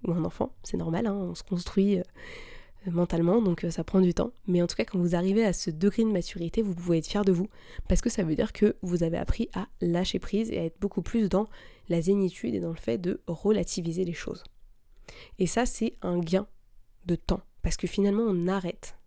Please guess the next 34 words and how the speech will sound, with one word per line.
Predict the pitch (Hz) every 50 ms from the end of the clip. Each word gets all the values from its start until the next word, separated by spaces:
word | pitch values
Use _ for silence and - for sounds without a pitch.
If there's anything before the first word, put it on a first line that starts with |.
| - - - -
de | - 170
s'enquiquiner | 175 - 202 196 208 190 - - 202 233
avec | 233 175 170 160
des | - 165
tracas | 165 - - - 180 180 - - - - - - - - - - - - - - - - - -
et | 196 180
des | 185 180
choses | - - 214 233 226 -
qui | - 202
se | - - 196
passent | - - 170 165 - -
mal. | - - - - - - - _ - - - - - - - - - - - - - - - - - - - - - -
Le | - 180
canapé | - 185 185 185 185 - - 220
arrive | 208 208 208 208 208
dans | 214 208
deux | 208 220
mois ? | 220 226 240 269 285 - - - - - - - - - - - - - - - - - - -
Bon, | 160 151 160 190 202 175 - - - - - - - - - - - - - - - - - - - -
je | - -
vais | 170
pas | 165 - - 175 196 202
me | 185 175 175
tarder | 165 - 160 175 165 180 208 214
sur | - - - 165
le | 170 165
fait | - - 202 214
que | 214 -
le |
canapé | - - 180 - - - - 202 214 226
arrive | 196 180 170 196 220 220
dans | 190 196 208 208
deux | 180 175
mois. | 202 226 214 175 156